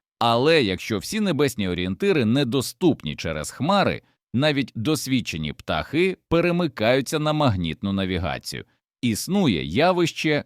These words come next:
калібрування. Птахи калібрують магнітний компас за небесними орієнтирами. Під час заходу сонця вони порівнюють напрямок на захід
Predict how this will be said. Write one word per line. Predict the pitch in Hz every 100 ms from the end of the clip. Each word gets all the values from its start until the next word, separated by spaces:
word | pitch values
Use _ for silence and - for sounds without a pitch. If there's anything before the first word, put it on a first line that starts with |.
| -
калібрування. | 202 190 147 147 127 101 76 64 50 - _ _
Птахи | - 113 87 - 151 104
калібрують | - 101 117 170 175
магнітний | 165 170 143 143 - 147
компас | - 190 131 78 - -
за | 92 92 139 151 -
небесними | 113 143 147 85 92 98 - 113 117 -
орієнтирами. | 117 113 107 98 107 92 71 55 50 _ _ _
Під | 131 107
час | 143 127
заходу | 90 110 92 73 67
сонця | - 165 131 - 64 50
вони | 80 110 185 220
порівнюють | 214 202 208 202 196 -
напрямок | 131 160 - 147 139 120
на | 113
захід | 92 135 151 160 120